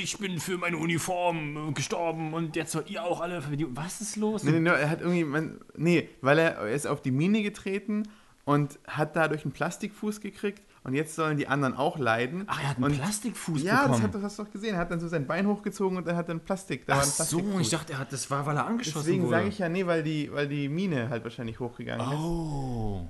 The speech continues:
Speaker 2: Und seine Frau hat, der hat irgendwie alles gehört, die ganze Firma. Wieso auch immer, wissen wir nicht. Aber scheinbar haben die sich irgendwie nicht gut verstanden und dann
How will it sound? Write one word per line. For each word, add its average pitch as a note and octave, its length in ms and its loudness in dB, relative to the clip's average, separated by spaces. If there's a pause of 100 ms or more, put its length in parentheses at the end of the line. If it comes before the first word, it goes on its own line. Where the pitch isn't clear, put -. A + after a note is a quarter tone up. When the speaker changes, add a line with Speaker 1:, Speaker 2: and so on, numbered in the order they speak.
(140)
Speaker 2:
Und C#3+ 180 4 (180)
seine C#3 280 4
Frau C#3+ 400 6
hat, F#3+ 280 4
der D3 120 8
hat D#3 100 4
irgendwie D3+ 240 2
alles E3 280 2
gehört, D3 340 2
die D3+ 80 -4
ganze C#3 260 -4
Firma. G3+ 460 -2 (200)
Wieso C#3 360 4
auch C3 160 6
immer, D3+ 340 2
wissen C#3 280 -2
wir C#3 100 2
nicht. G3 260 -4 (200)
Aber B2+ 420 8
scheinbar D3+ 460 6
haben C#3+ 180 6
die D3 80 2
sich C#3 160 -4
irgendwie C3 180 2
nicht C3 160 0
gut C3+ 140 -2
verstanden D#3 500 0
und C3 220 -2
dann C3 380 2